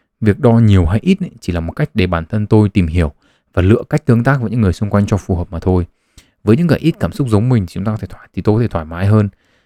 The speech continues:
À, với những người nhiều cảm xúc thì có lẽ phải thận trọng hơn trong ngôn từ và hành vi. Lý thuyết thì là như thế,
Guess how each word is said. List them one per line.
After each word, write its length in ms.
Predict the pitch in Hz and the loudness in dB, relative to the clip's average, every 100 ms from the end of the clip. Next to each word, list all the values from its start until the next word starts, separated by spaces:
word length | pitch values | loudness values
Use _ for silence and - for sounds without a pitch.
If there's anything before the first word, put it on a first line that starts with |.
| _ - | _ -10
À, 160 | 92 | -8
với 160 | 92 - | -4 -2
những 100 | 139 | 2
người 120 | 110 | 2
nhiều 220 | 98 92 | 4 2
cảm 200 | - 90 | 0 -4
xúc 180 | - 151 - | -6 -6 -6
thì 80 | |
có 120 | 92 92 | -6 -4
lẽ 100 | 117 | -6
phải 140 | 92 | -8
thận 180 | - 95 | -8 -8
trọng 200 | - 92 | -6 0
hơn 260 | 107 101 | 2 2
trong 200 | 92 95 | 0 2
ngôn 180 | 98 92 | 2 2
từ 200 | 85 80 | 0 -2
và 120 | 80 | -4
hành 180 | 82 82 | -8 -6
vi. 200 | 90 90 87 _ _ _ _ _ _ _ _ _ _ _ _ _ _ | -4 -4 -6 _ _ _ _ _ _ _ _ _ _ _ _ _ _
Lý 120 | 101 120 | 2 4
thuyết 200 | 185 - | 4 2
thì 80 | |
là 80 | 87 | 0
như 120 | 95 | 0
thế, 240 | 95 90 | 0 0